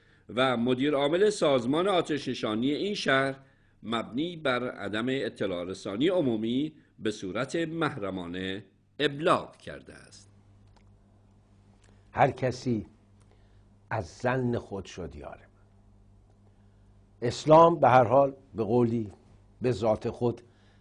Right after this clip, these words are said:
Speaker 2: ندارد عیبی. هر عیب که هست از مسلمانی ماست. نوعی تفسیر، شاید انتقام توش هست، بخشش هم هست، تسامح و تساهل هست،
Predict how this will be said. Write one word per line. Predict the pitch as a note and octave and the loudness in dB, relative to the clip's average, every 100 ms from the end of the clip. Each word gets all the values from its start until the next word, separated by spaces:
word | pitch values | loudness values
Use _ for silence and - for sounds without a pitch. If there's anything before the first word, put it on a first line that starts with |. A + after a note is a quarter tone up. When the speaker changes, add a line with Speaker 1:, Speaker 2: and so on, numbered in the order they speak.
| - | -14
Speaker 2:
ندارد | G2 A2 A2 F#2 E2 E2 E2 - | -4 -2 -2 -4 -6 -8 -12 -12
عیبی. | F#2 E2 F2+ | -12 -10 -12
هر | E2 G#2 G2 | -6 -4 -6
عیب | - A#2+ A2+ | -6 -4 -4
که | - C3+ | -4 -4
هست | A2+ D3+ C3+ - | 2 2 2 0
از | A2+ G2+ | -2 -2
مسلمانی | A2 G#2 - G2 F#2+ F#2+ F#2+ G2 | -8 -8 -4 -4 -4 -8 -8 -8
ماست. | E2 C#2 - - _ _ _ _ _ _ _ C3+ | -8 -12 -16 -20 _ _ _ _ _ _ _ -2
نوعی | C3 A#2+ | 0 2
تفسیر، | A2 F#2 - G2+ E2+ E2 - | 0 -2 -6 -8 -8 -14 -10
شاید | G2+ G#2 D#2 C2+ _ _ - - - - _ _ _ _ _ _ _ - | -2 -2 -4 -10 _ _ -20 -20 -20 -20 _ _ _ _ _ _ _ -6
انتقام | B2+ A#2 A2+ A#2+ A#2 | -4 -2 0 2 2
توش | - B2 - | -2 -6 -2
هست، | D3 D#3 - | -2 -2 -4
بخشش | G2+ - G#2 - | -4 -6 -12 -12
هم | - - | -18 -20
هست، | - - - - _ _ _ _ _ | -20 -20 -20 -20 _ _ _ _ _
تسامح | - A2 - - G2 F#2 G#2+ A2+ - | -8 -8 -6 -6 -6 -4 -4 -4 -6
و | G2+ - | -10 -10
تساهل | - G2 - - F#2+ - A2 F#2+ | -12 -12 -12 -8 -8 -6 -6 -4
هست، | F#2+ B2+ C3 | 0 0 -2